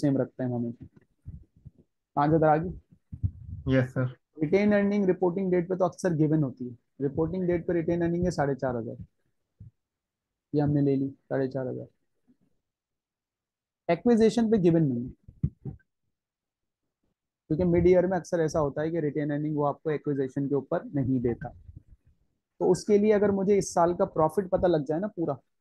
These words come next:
Speaker 1: तो मैं निकाल सकता हूँ। इस साल का profit कितना है subsidiary का? थ्री पॉइंट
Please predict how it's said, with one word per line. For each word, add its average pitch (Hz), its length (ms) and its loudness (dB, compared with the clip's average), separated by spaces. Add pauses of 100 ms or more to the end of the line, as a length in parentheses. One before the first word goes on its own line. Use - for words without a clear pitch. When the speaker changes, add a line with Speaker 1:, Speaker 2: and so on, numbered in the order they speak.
(2500)
Speaker 1:
तो 175 60 0
मैं 170 100 2
निकाल 143 300 2
सकता - 300 -10
हूँ। - 100 -14
इस 170 160 -4
साल 180 220 2
का 202 100 0
profit 180 480 0
कितना 165 200 -4
है 156 60 0
subsidiary 131 480 -4
का? 127 120 -14
थ्री - 1000 -8
पॉइंट 190 420 -2